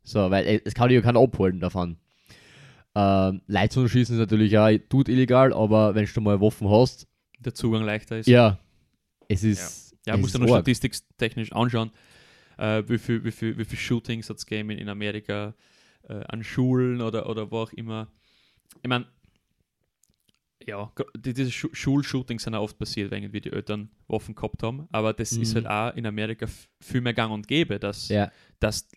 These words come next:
Speaker 2: eine Familie eine Waffe hat, quasi als Selbstverteidigung.
Speaker 1: Ja, voll.
Speaker 2: Das, das ist ja bei uns da in Österreich Gott sei Dank nicht so der
Speaker 1: Ja,
Speaker 2: Fall.
Speaker 1: ja, we-, weißt du, ja, ich mein, l-, letztlich, du brauchst es ja für nix. Du brauchst ka-, keine Schusswaffen daheim.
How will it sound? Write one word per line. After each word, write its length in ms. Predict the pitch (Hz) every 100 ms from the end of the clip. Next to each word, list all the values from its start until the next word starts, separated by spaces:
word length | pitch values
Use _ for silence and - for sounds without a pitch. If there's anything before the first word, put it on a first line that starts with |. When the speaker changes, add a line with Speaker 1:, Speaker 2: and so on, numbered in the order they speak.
| _ -
Speaker 2:
eine 100 | 113
Familie 400 | 117 117 117 113
eine 100 | 110
Waffe 300 | 113 - 107
hat, 280 | 135 135 -
quasi 240 | 123 107
als 240 | 107 104 -
Selbstverteidigung. 720 | 120 - - 98 98 104 110
Speaker 1:
Ja, 40 |
voll. 440 | 151 147 175 98 85
Speaker 2:
Das, 160 | - - -
das 180 | 113 -
ist 100 | 110
ja 60 |
bei 80 | 110
uns 480 | 107 117 120 - _ -
da 200 | 104 104
in 100 | 101
Österreich 320 | 107 107 110
Gott 120 | 113
sei 80 | -
Dank 140 | 107 107
nicht 100 | -
so 60 |
der 100 | -
Speaker 1:
Ja, 60 | 117
Speaker 2:
Fall. 180 | 110 110
Speaker 1:
ja, 120 | 127 - -
we-, 200 | 117 135
weißt 260 | 120 123 - 131
du, 40 |
ja, 140 | 143 135
ich 60 | - _
mein, 240 | 147 139 135
l-, 160 | 127 120
letztlich, 300 | - 135 -
du 60 | -
brauchst 280 | - 147 143
es 60 | 131
ja 100 | 120
für 100 | -
nix. 380 | 113 101 - 135 - _ _ -
Du 60 |
brauchst 340 | - 165 139 -
ka-, 320 | 120 104 98
keine 120 | 113
Schusswaffen 540 | 107 123 - 110 - 95
daheim. 420 | 82 87 87